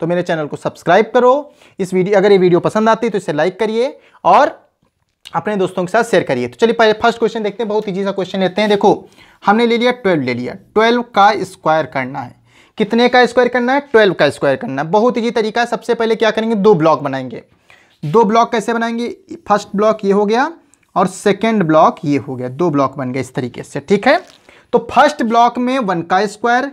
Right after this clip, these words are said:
कितना हो गया? वन हो गया। और सेकंड ब्लॉक में टू का स्क्वायर, टू का स्क्वायर होता है फ़ोर, तो हमने लिख लिया ज़ीरो फ़ोर। कितना लिख लिया?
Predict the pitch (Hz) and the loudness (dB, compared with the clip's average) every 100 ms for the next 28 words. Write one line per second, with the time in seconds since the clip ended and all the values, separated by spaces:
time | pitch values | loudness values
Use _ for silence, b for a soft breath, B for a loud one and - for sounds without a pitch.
0 | - 175 196 208 214 214 196 139 139 151 | -8 -6 -2 -2 -2 -2 -2 -2 -4 -4
1 | 139 147 147 - _ b b b - 196 | -2 0 -2 -6 _ b b b -4 -2
2 | - 240 285 311 269 247 240 220 202 202 | 0 0 0 0 2 2 2 -2 -4 -4
3 | - 190 190 185 175 - - 220 254 254 | 0 0 0 -2 -6 -4 -6 -2 0 0
4 | 262 247 240 254 254 254 - 277 330 B | 0 0 0 2 2 2 4 4 4 B
5 | B B 214 208 214 214 214 226 208 - | B B 0 2 -2 -4 -4 -4 -4 -6
6 | 170 175 180 214 294 311 - - 131 - | -8 -6 -2 0 0 -4 -12 -10 -10 -10
7 | - _ _ _ 202 254 277 262 190 131 | -16 _ _ _ 0 2 2 2 2 0